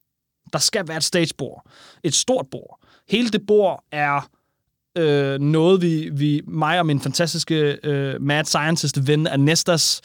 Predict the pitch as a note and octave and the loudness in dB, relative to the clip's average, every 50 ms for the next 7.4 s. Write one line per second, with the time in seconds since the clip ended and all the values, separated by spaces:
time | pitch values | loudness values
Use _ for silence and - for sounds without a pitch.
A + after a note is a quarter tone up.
0 | - - - - - - - - D#3+ D3+ C#3+ C#3+ C#3 C#3 C3+ C3+ C3 C3 C3 C3+ | -14 -20 -20 -20 -20 -12 -4 0 2 2 4 4 4 4 4 2 2 0 -2 -2
1 | C#3 - D3 C#3+ D3 C#3+ C#3 C#3 D3 E3+ F3 E3+ - E3+ D3+ E3 D#3 - - F3+ | -4 -2 0 2 4 4 4 6 4 4 2 0 0 0 0 0 2 2 4 4
2 | E3 D#3 G3 F3 - D3+ D3+ C#3 - - F#3 - - C3+ - E3 C#3+ C3+ D#3 C#3+ | 4 4 2 0 2 0 0 0 -2 -2 -4 -4 -4 -4 -4 -4 -4 -6 -8 -10
3 | - C#3 - - - - D3+ B2 D3+ - - - - - - _ - E3 D3+ D3 | -6 -4 -4 -2 -2 -4 -6 -6 -6 -6 -6 -6 -6 -8 -10 _ -6 -4 -2 0
4 | D#3+ D3+ - - D3+ D3 D3+ - _ - F3+ D#3 E3 E3+ F#3+ F#3+ E3+ - - - | -2 -2 -2 -4 -6 -6 -6 -8 _ -6 -4 -4 -2 -2 -2 -2 -2 -2 -2 -4
5 | - _ - - _ _ _ - D#3+ D3 - _ - - - C3 C#3 D#3 A3 G#3+ | -6 _ -20 -20 _ _ _ -4 -4 -4 -4 _ -14 -14 -6 -2 0 0 0 0
6 | - A#3 G#3+ - - - - - C3+ - - - _ _ _ _ _ F3 D#3 D3+ | 0 -2 -2 -2 -2 -4 -4 -6 -10 -10 -14 -20 _ _ _ _ _ -2 0 0
7 | C#3+ D3 - E3+ C#3 E3 E3 F3 | 0 0 0 0 0 0 -2 -2